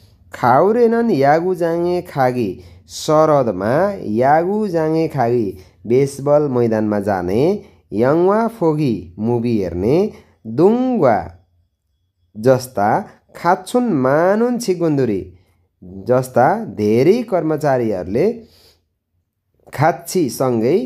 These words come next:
धेरै कर्मचारीहरूले हाम्के आल्सु इन्नन, हाम्के आल्सु इन्नन सँगै गर्न सक्ने, धेरै कर्मचारी एकैपटकमा सँगै गर्न सक्ने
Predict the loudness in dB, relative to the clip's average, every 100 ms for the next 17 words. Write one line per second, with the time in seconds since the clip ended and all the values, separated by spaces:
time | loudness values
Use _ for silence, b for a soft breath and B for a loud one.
0 | -2 -2 2 2 0 0 -2 -2 -2 -2
1 | -2 -2 0 0 0 B B B -2 0
2 | 0 2 4 4 2 -2 -6 -2 -2 -4
3 | -4 -2 0 0 -2 -6 -16 b b b
4 | -12 -2 0 0 -2 0 2 4 2 0
5 | -4 -2 -2 -2 -2 0 0 0 -2 -6
6 | B B -12 -2 2 4 2 2 0 0
7 | 0 0 -2 0 -2 -2 -4 -4 -10 b
8 | b -6 0 4 4 4 2 0 -2 0
9 | 0 0 -2 -4 0 0 -2 -4 -2 -2
10 | -2 -2 -2 0 0 2 0 2 0 0
11 | -2 -2 -2 2